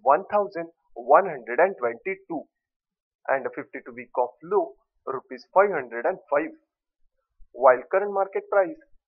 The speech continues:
at rupees nine hundred and fifty-two per share. Valuation ratio, according to B S E data, company has a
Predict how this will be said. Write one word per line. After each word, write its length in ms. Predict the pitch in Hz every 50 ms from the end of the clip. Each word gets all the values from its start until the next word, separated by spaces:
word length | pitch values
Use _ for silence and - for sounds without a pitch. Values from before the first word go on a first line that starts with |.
| - -
at 140 | - 127 - -
rupees 360 | - 196 - - 170 170 160 _ _ _ _ _ _
nine 260 | - 123 147 190 214
hundred 280 | 208 208 208 202 196 190
and 120 | 202 202 202 -
fifty-two 600 | 135 - _ - 135 123 _ _ - 220 190 175 _ _ _ _ _ _ _ _ -
per 200 | 151 151 175 175 -
share. 200 | - 135 107 - - _ _ _ _ _ _ _ _ _ _ _ _ _ _ _ _ _ _ _ _ _ _ _ _ -
Valuation 580 | 127 127 127 127 127 131 127 127 - 127 123
ratio, 500 | 123 123 147 190 - - - 175 180 175 _ _ _ _ - -
according 420 | - - - 180 202 196 208 214 208
to 60 | 220 185
B 60 | 180 208
S 180 | 208 202 - -
E 60 | 185 180
data, 340 | 214 208 208 - 175 170 165 - _ _ _ _ _ _ -
company 400 | 151 139 131 - 135 127 127 127 120
has 120 | 139 131 127 -
a 80 | 190 202